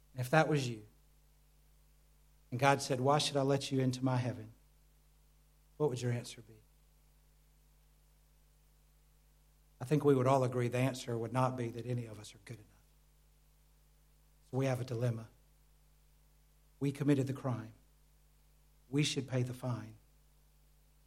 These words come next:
But praise be to God, he sent his only Son to die in our place, that whosoever believes in him shall not perish, but have everlasting life. And so I would wonder,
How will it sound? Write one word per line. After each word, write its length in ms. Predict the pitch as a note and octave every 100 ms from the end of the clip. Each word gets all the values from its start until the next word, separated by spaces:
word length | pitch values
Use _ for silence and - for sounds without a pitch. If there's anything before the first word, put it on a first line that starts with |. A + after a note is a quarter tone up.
| _ _
But 140 | B2
praise 320 | - D3+ C#3+ -
be 120 | C3+
to 80 | B2+
God, 400 | B2+ A#2 A2 - - _ _ _ _
he 60 | C3
sent 220 | - C3
his 140 | B2
only 500 | A#2+ B2+ C3+ C3+ B2+ C3
Son 320 | - - G#2+
to 120 | A2 A2
die 200 | C3 C3+
in 80 | B2+
our 140 | B2+
place, 400 | B2+ A2 A2+ - - _ _ _ _ _ _ _ _ _ _
that 120 | A#2+ - -
whosoever 560 | E3 D#3+ D#3 D3 B2+
believes 360 | B2 B2+ C3 B2+
in 120 | B2
him 300 | A#2 G#2+ G#2+ - -
shall 140 | C#3 C#3+
not 240 | D#3 D#3
perish, 460 | D#3 A2+ - - _ _ _ _ _ _
but 80 | A#2+
have 180 | A#2 - -
everlasting 1500 | C3+ B2 B2+ B2+ - - _ _ _ A2 A2 - - G#2+ G#2+ _ _ _ _ -
life. 100 | G2 - _ _ _ _ _ _ _ _ _ _ _ _ _ _ _ _ _ _ - -
And 80 | D3
so 100 | E3+
I 40 | D#3
would 160 | C#3
wonder, 440 | C#3 D3 B2 A#2+